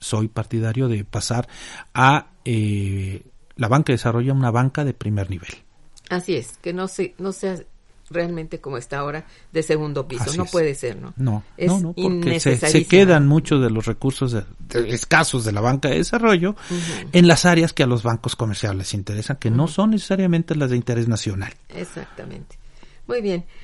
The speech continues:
Speaker 2: ¿Cómo ha sido el comportamiento del empleo en México, tanto formal como informal? Haciendo ahí esta, este balance, ¿no? Durante el periodo en cuestión, digamos que, ¿qué vislumbras tú para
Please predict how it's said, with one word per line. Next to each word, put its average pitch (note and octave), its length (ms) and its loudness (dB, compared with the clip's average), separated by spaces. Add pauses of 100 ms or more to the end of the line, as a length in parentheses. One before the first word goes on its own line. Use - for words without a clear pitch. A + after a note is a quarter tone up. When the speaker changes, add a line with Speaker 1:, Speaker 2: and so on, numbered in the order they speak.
(160)
Speaker 2:
¿Cómo C4+ 240 -4
ha C4+ 80 -2
sido A#3 300 -2
el G#3+ 80 -10
comportamiento F3 720 -4
del D3 160 0
empleo D#3+ 300 -2
en D#3+ 100 -2
México, D#3 480 -6
tanto E3+ 560 -2
formal D3+ 580 -2 (220)
como C#3+ 180 -2
informal? B2+ 480 -6 (100)
Haciendo E3 360 -6
ahí D#3 240 -10 (360)
esta, C#3 580 -10 (500)
este - 220 -4
balance, C3+ 500 -2
¿no? D3 160 -8 (360)
Durante D3+ 340 0
el D3 80 -2
periodo E3 380 0
en E3+ 80 -2
cuestión, G3 340 -2
digamos F3+ 400 -4
que, D#3 220 -4 (180)
¿qué G3+ 120 4
vislumbras D#3+ 720 -4
tú C#3+ 160 -10
para B2+ 340 -10